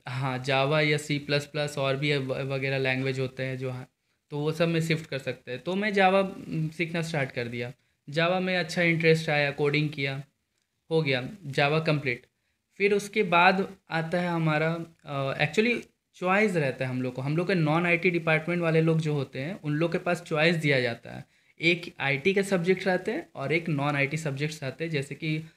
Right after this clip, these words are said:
ज-, mechanical के अगर होंगे तो mechanical का कोई एक subject होगा, उसके साथ अगर आप आईटी सीखना चाहते हैं, coding वगैरह सीखना चाहते हैं, तो वो ज-, ल-, वो subjects रहेंगे। तो वो आपके ऊपर depend करता है कि आप, अ, कौन सा, अ, ये सब्जेक्ट choose करते हैं, आपके interest के ऊपर स-,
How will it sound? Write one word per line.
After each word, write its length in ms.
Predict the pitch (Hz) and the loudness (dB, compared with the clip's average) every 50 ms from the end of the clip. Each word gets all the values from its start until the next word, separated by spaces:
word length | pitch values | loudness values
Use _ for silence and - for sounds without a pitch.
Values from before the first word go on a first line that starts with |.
| _ _ _ _ _ 139 | _ _ _ _ _ -8
ज-, 360 | 139 139 135 135 131 131 131 | -6 -2 -2 0 0 -2 -2
mechanical 560 | 135 147 147 147 156 156 156 156 165 170 165 | 0 0 2 2 2 2 2 2 2 0 0
के 120 | 165 160 165 | 2 2 2
अगर 440 | 156 151 151 151 - 151 151 151 147 | 2 2 0 0 -2 0 2 2 2
होंगे 360 | 143 147 147 147 143 143 143 | 2 2 2 2 2 0 0
तो 120 | 139 147 | 0 0
mechanical 500 | 139 139 135 139 139 135 139 135 151 151 | 0 0 2 2 2 0 2 0 0 0
का 60 | 147 | 0
कोई 200 | 147 - 151 147 | 0 0 2 2
एक 100 | 147 143 | 2 0
subject 440 | - - 139 131 131 143 147 147 - | -2 -6 -6 -4 0 -2 -2 0 0
होगा, 240 | 147 135 135 135 139 | -2 -2 -2 -2 -4
उसके 260 | 135 135 - - 170 | -4 -6 -4 -4 -6
साथ 420 | 160 160 165 147 147 147 - - - _ _ - | -4 0 0 0 0 -2 -4 -14 -20 _ _ -8
अगर 200 | 147 139 143 139 | -4 -2 0 2
आप 140 | 143 139 139 | 0 2 2
आईटी 260 | 131 135 131 135 151 | 2 2 2 2 -2
सीखना 320 | 160 - 143 139 151 147 147 | -4 -4 -6 -4 -2 -4 -2
चाहते 300 | 147 139 127 - - 131 | -2 -4 -6 -4 -6 -6
हैं, 60 | - | -4
coding 320 | - 139 135 143 151 156 | -2 -2 0 2 2 2
वगैरह 260 | 147 135 131 131 123 | 0 0 0 0 -2
सीखना 280 | 120 - 127 123 127 120 | -2 -4 -8 -10 -10 -12
चाहते 320 | 123 123 117 113 - 143 | -10 -10 -10 -10 -10 -10
हैं, 180 | 156 202 - - _ _ _ _ _ _ _ _ | -10 -10 -10 -12 _ _ _ _ _ _ _ _
तो 380 | - 147 147 147 147 143 139 139 147 | -8 -4 -4 -2 -2 -2 -4 -4 0
वो 200 | 151 156 165 165 | 2 4 4 2
ज-, 160 | 165 165 156 | 2 0 0
ल-, 260 | 143 143 135 135 135 | 0 0 2 2 2
वो 280 | 135 135 135 135 156 160 | 2 2 2 2 2 2
subjects 480 | 160 160 131 123 131 135 131 - - | 4 2 0 2 0 -2 -2 -2 -8
रहेंगे। 300 | 127 117 117 113 117 117 - _ _ _ _ _ - | -8 -8 -8 -8 -10 -12 -14 _ _ _ _ _ -10
तो 60 | 156 | -4
वो 160 | 160 165 180 185 | 0 2 2 2
आपके 420 | 185 - 160 156 156 - - 196 | 2 2 0 0 0 0 0 0
ऊपर 220 | 196 190 196 202 | 2 2 2 2
depend 360 | 185 180 170 160 180 180 180 165 | 2 2 2 2 2 2 2 2
करता 300 | - 170 165 160 165 165 | 2 2 0 2 2 2
है 120 | 165 165 | 2 2
कि 160 | 160 160 160 | 2 0 0
आप, 240 | 156 151 147 147 - - | 0 0 -2 -4 -6 -8
अ, 240 | 135 135 135 131 135 | -6 -4 -4 -4 -4
कौन 260 | 135 - 139 139 139 | -4 -4 -4 -4 -4
सा, 440 | 139 - 151 147 147 143 139 - - | -4 -4 -2 -2 -2 -2 -4 -8 -8
अ, 60 | - 143 | -6 -4
ये 320 | 139 139 135 135 131 131 | -2 -2 -2 -2 -2 -4
सब्जेक्ट 420 | - - 143 131 127 147 151 147 | -4 -4 -6 -4 -2 -2 -4 -4
choose 280 | - - 151 151 143 - | -4 -6 -4 -4 -4 -4
करते 320 | - 147 131 131 - 139 | -6 -6 -6 -6 -4 -4
हैं, 60 | 135 131 | -4 -4
आपके 240 | 131 - - 143 | -4 -6 -4 -4
interest 440 | 139 139 139 139 139 147 143 - - | -2 -2 -2 0 -2 -2 -2 -4 -8
के 60 | 151 | -8
ऊपर 180 | 139 - - 135 | -8 -4 -4 -4
स-, 80 | 135 | -4